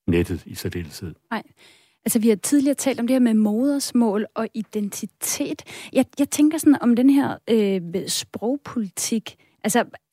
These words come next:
Speaker 2: om den er et udtryk for, at der er mere sådan identitet i sproget for nordmændene, for eksempel, end der er for os danskere?
Speaker 1: Jamen, det tror jeg bestemt. Altså, Norge er jo en ret ny nation i virkeligheden. Blev løsrevet fra Danmark i nitten hundrede og fjorten, gik så over til Sverige et stykke tid.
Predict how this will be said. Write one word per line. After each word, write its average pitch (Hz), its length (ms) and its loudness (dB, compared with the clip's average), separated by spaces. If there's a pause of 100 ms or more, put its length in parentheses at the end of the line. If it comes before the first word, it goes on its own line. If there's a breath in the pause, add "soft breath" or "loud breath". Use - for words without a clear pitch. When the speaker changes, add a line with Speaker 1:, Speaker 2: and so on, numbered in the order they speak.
(340)
Speaker 2:
om 220 140 -2
den 240 200 -2
er 226 60 -4
et 202 100 -8 (100)
udtryk 247 600 -4
for, - 640 -6 (180)
at - 180 -6
der 208 60 -2
er 185 160 -4
mere 214 440 0
sådan 269 220 4
identitet 220 840 -4
i 233 60 -4
sproget 247 440 2
for 226 120 -4
nordmændene, 220 640 0
for - 100 -8
eksempel, 190 360 -8
end 208 120 -4
der 196 60 -4
er 208 40 -6
for 202 120 -6
os - 100 -8
danskere? 226 360 -6
Speaker 1:
Jamen, 110 120 2
det 165 120 2
tror - 140 2
jeg 117 100 4
bestemt. 156 420 0
Altså, 104 180 -2
Norge 151 380 2
er 110 60 2
jo 92 140 0
en 90 160 -4
ret 113 160 -2
ny 170 140 0
nation 107 460 -2
i 98 40 -4
virkeligheden. 104 360 -2
Blev 98 120 -2
løsrevet 113 440 0
fra 92 120 -8
Danmark 107 380 0
i - 20 -6
nitten 101 220 -4
hundrede 104 180 -2
og 80 40 -10
fjorten, 110 380 -4
gik 110 160 -6
så - 100 -4
over 101 220 -2
til 82 280 -8
Sverige 110 340 -4
et 82 60 -6
stykke 82 220 -12
tid. 131 240 -6